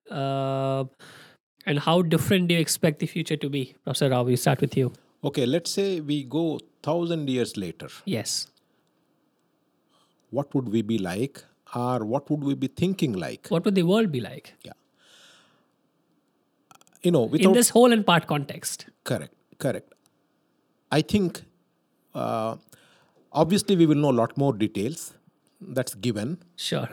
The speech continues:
Speaker 2: The content will increase.
Speaker 1: <laughs> Sure.
Speaker 2: Whether our ability to process that content into, into, into meaningful directions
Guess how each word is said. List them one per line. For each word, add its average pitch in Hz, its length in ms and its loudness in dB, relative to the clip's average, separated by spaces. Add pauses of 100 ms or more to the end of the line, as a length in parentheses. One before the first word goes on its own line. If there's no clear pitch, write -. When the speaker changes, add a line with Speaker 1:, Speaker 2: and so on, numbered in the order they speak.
Speaker 2:
The - 120 2
content 180 480 4
will 147 140 4
increase. 127 560 2
Speaker 1:
<laughs> - 180 -10
Sure. 123 260 -4 (960)
Speaker 2:
Whether 147 360 2
our 131 200 0 (100)
ability 185 520 0
to 190 140 0
process 180 520 2
that - 200 -2
content 170 560 -2
into, 156 520 0
into, 147 580 -2
into 135 240 -4
meaningful 147 680 0 (380)
directions 123 800 -4